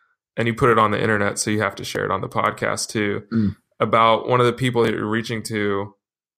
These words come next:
Speaker 1: reaching out to on mission and what happened with that.
Speaker 2: Yeah. So,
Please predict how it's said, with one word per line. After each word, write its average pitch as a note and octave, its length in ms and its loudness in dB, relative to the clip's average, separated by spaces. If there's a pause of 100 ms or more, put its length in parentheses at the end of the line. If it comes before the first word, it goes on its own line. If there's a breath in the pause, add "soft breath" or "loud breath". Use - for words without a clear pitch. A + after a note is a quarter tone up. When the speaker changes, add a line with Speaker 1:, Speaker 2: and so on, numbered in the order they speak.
(160)
Speaker 1:
reaching A2+ 280 -2
out B2 180 4
to A2+ 140 -2
on G#2 140 0
mission G#2+ 600 -2 (140)
and A2+ 140 0
what B2+ 200 2
happened G#2+ 440 -2
with G2+ 160 -4
that. F#2+ 260 -4 (320)
Speaker 2:
Yeah. A2 420 4
So, G#2 680 2